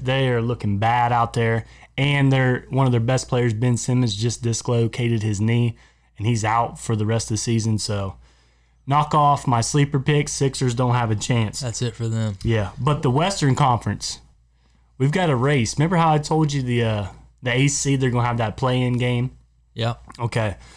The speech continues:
Speaker 1: so the eighth seed still belongs to the Grizzlies, like it was when we talked about it. But we got the Blazers a half game back. Remember I told you I was scared
Speaker 2: Yeah,
Speaker 1: of the Blazers.
Speaker 2: yeah.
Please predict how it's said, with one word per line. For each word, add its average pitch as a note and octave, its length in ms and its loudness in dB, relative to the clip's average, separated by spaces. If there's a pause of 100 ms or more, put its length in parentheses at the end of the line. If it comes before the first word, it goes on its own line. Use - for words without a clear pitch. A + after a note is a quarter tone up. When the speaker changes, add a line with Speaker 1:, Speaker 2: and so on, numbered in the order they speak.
(120)
Speaker 1:
so B2+ 340 0
the A2+ 100 -2
eighth D#3+ 220 0
seed E3 300 2
still D#3+ 240 2
belongs D#3+ 360 4
to - 80 -4
the E3 100 2
Grizzlies, C#3 640 0
like B2 200 -2
it C3+ 80 -4
was C3+ 260 2
when C3 80 2
we C3+ 80 4
talked C#3+ 320 2
about G2+ 240 0
it. - 100 -6 (540)
But B2+ 220 -2
we B2 80 2
got C3 180 0
the A#2 60 0
Blazers B2+ 600 2
a - 60 -2
half B2+ 320 0
game B2+ 260 2
back. G#2+ 380 -2 (380)
Remember B2 240 2
I B2+ 80 0
told C#3 320 0
you A#2 60 2
I G#2+ 40 2
was A2 100 2
scared A2 140 2
Speaker 2:
Yeah, A#2 60 2
Speaker 1:
of A#2 60 0
the A#2+ 40 0
Blazers. B2+ 500 2
Speaker 2:
yeah. - 80 -20